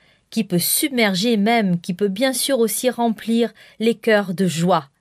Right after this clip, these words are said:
et de bonheur. Ce qu'il est important de retenir, c'est que ce n'est pas une annonce sans conséquence,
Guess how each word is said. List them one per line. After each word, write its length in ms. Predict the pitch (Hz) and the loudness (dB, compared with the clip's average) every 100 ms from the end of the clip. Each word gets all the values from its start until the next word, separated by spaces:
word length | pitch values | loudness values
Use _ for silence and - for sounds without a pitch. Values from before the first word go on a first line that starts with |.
| _ | _
et 80 | 208 | -2
de 140 | 180 | 0
bonheur. 680 | 165 147 113 113 - - - _ _ _ _ _ _ _ | -2 -4 -8 -12 -18 -20 -20 _ _ _ _ _ _ _
Ce 120 | - | -8
qu'il 240 | 233 - 269 | -6 -2 -2
est 140 | 262 | 0
important 440 | 311 302 285 277 | 0 -2 -4 -2
de 80 | 254 | 0
retenir, 680 | 208 208 208 202 190 202 311 - _ _ _ - | 0 0 0 0 2 0 -2 -12 _ _ _ -8
c'est 160 | 240 | -4
que 100 | 262 | -2
ce 140 | 254 247 | -2 0
n'est 140 | 247 | -2
pas 220 | 247 294 | 0 0
une 140 | 269 240 | 0 0
annonce 460 | 220 240 247 - | 2 0 -2 -4
sans 280 | 180 - 277 | -4 -2 -4
conséquence, 840 | 254 220 190 180 120 113 - - | -2 -4 -4 -6 -6 -8 -12 -14